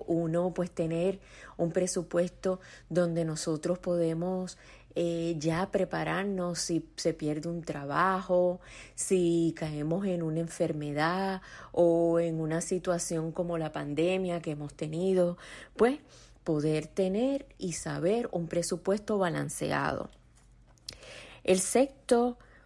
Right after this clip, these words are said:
punto que quería compartir, eh, nos refuerza los principios de un comportamiento positivo. Un comportamiento positivo donde podemos aprender a ser prudentes, donde es importante tener esa confianza en Dios,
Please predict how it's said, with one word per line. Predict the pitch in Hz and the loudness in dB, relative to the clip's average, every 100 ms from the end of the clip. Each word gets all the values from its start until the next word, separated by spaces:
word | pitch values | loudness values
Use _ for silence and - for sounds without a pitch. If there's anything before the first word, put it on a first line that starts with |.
| _ | _
punto | 233 254 254 220 | 4 6 4 2
que | 214 180 | 2 0
quería | 165 160 156 | 0 2 2
compartir, | 196 190 208 202 254 254 262 - | 2 2 2 2 4 4 2 2
eh, | 190 185 185 185 | 4 6 6 6
nos | 190 214 208 | 6 4 4
refuerza | 190 - 269 - 240 | 2 4 2 4 0
los | 202 | 0
principios | 190 180 180 - 214 254 226 | 0 0 0 0 0 2 2
de | 190 | 2
un | 175 | -2
comportamiento | 202 202 220 214 214 208 226 220 214 | 0 0 0 -2 -2 -2 -2 -4 -4
positivo. | 165 - 147 - 151 160 147 151 - - - - - - | -4 -6 -8 -2 2 2 0 -6 -18 -20 -18 -18 -20 -4
Un | 185 | 0
comportamiento | 175 202 220 214 208 208 214 214 214 | 2 2 2 2 2 2 0 0 -2
positivo | 220 208 208 233 226 | -2 -2 -2 0 0
donde | 208 175 165 | 0 0 -2
podemos | 165 156 147 156 175 | -2 -4 -4 -4 -6
aprender | 185 190 185 185 185 | -4 -4 -2 -2 -2
a | 180 | -4
ser | - 170 | -4 -6
prudentes, | - 170 160 147 147 175 180 185 180 175 - - - - | -4 -6 -2 -2 0 0 -2 -2 -2 -4 -12 -18 -18 -12
donde | 156 180 175 170 165 165 | 2 4 4 4 4 4
es | 175 | 4
importante | 196 190 196 175 - 170 170 160 185 | 2 0 0 -2 -2 -4 -4 -2 -2
tener | 180 165 160 | -2 -4 -4
esa | 165 185 | -4 -6
confianza | 185 175 - 160 151 147 175 | -6 -8 -6 -6 -6 -6 -6
en | 175 160 | -4 -4
Dios, | 156 151 156 185 190 | -4 -2 0 -2 -4